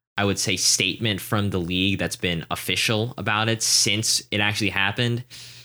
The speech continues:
So maybe not a great look for the team and M L S, I would say, but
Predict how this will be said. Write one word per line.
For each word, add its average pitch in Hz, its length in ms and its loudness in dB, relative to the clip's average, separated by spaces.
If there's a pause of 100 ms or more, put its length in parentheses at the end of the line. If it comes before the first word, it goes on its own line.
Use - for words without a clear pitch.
(200)
So 101 440 2
maybe 135 300 2
not 123 140 4
a 107 40 4
great 98 360 0
look 92 200 0
for 98 180 0
the 87 80 0
team 90 500 -2
and 90 280 -2
M 87 160 0
L 82 160 0
S, 80 260 0
I 87 100 0
would 87 160 -2
say, 87 420 0
but 78 220 -2